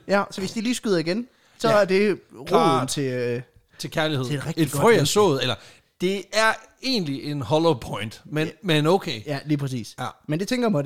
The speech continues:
Speaker 1: være den erfaring, han har taget med videre fra sin duel.
Speaker 2: <laughs> Præcis.
Speaker 1: Så for ham, så er det her, altså, det oplagte varme leads til at få skibet nogle guns til stede, det
Speaker 2: Ja,
Speaker 1: her.
Speaker 2: selvfølgelig.
Speaker 1: Og derfor så begynder han at handle med det her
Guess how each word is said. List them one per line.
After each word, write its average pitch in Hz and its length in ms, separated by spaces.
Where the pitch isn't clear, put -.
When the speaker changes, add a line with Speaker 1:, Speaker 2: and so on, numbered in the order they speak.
Speaker 1:
være 147 100
den 180 160
erfaring, 151 320
han 120 80
har 120 60
taget 131 180
med 139 120
videre 147 220
fra 143 100
sin 120 140
duel. 127 280
Speaker 2:
<laughs> 110 220
Præcis. 135 380
Speaker 1:
Så 143 300
for 147 140
ham, 262 320
så 240 300
er 160 80
det 170 200
her, 165 360
altså, 156 200
det 175 140
oplagte 143 420
varme 139 240
leads 143 320
til 143 80
at 127 60
få - 80
skibet 139 300
nogle 127 160
guns 139 240
til 143 100
stede, 120 220
det - 60
Speaker 2:
Ja, 185 60
Speaker 1:
her. 202 60
Speaker 2:
selvfølgelig. 208 460
Speaker 1:
Og 156 140
derfor 240 240
så 240 140
begynder 226 280
han 151 100
at 139 60
handle 185 340
med 139 200
det 151 120
her 139 160